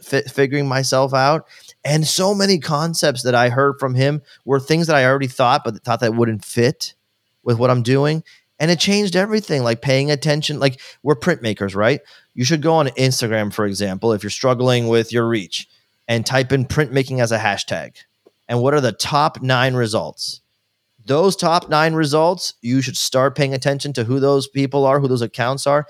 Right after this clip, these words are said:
and engaging in the comment section as if you were at a gallery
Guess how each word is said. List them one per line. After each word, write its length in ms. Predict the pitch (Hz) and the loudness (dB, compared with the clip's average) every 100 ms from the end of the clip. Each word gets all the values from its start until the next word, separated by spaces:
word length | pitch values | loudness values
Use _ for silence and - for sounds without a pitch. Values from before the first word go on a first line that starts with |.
| - - - | -12 -16 -4
and 140 | 131 | 0
engaging 880 | 143 139 127 143 156 165 135 143 127 - | 0 0 0 2 2 2 0 0 0 0
in 200 | 127 123 | 0 0
the 100 | 113 | -4
comment 640 | - 123 135 135 117 113 | -2 0 0 0 -2 -2
section 480 | - 110 - 117 110 | 0 0 -2 -6 -4
as 240 | 107 101 | -4 -2
if 160 | 107 - | -4 -4
you 120 | 117 | -2
were 180 | 110 - - | -2 -4 -2
at 300 | 175 226 - - | 2 2 0 -2
a 80 | |
gallery 880 | 113 - 117 98 101 98 85 - _ | -2 0 0 2 0 -4 -8 -14 _